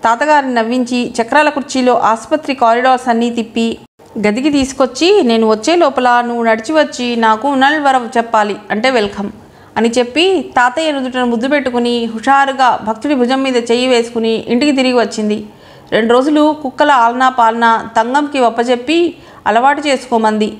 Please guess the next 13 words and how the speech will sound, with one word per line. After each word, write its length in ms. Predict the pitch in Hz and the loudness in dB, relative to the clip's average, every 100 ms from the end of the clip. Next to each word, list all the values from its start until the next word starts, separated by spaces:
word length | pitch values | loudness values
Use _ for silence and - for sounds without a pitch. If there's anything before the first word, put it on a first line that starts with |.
| - | -2
ఏ 100 | 214 | 0
పని 200 | 220 233 | 2 0
చేస్తున్నా, 600 | 269 269 269 262 262 247 | -2 -2 0 2 2 0
తింటున్నా, 400 | 233 214 233 247 | -4 -2 0 2
ఆడుతున్నా 680 | 240 233 196 226 247 240 240 | 2 2 0 0 -2 2 2
ప్రయాణం 500 | 233 214 202 214 240 | 2 0 2 2 2
గురించే. 480 | 233 220 233 226 - - - - - 220 | 0 0 2 0 0 -10 -20 -20 -8 -2
మద్రాసు 360 | 208 285 330 | 2 2 0
నుంచి 260 | 320 285 269 | 0 -4 0
కలకత్తా 420 | 233 233 240 262 | 0 -2 0 0
వరకు 320 | 247 240 240 | 2 0 0
విమానంలో 520 | 233 220 240 254 233 285 | 0 2 2 2 2 0
ప్రయాణం. 400 | 285 226 208 | 2 2 2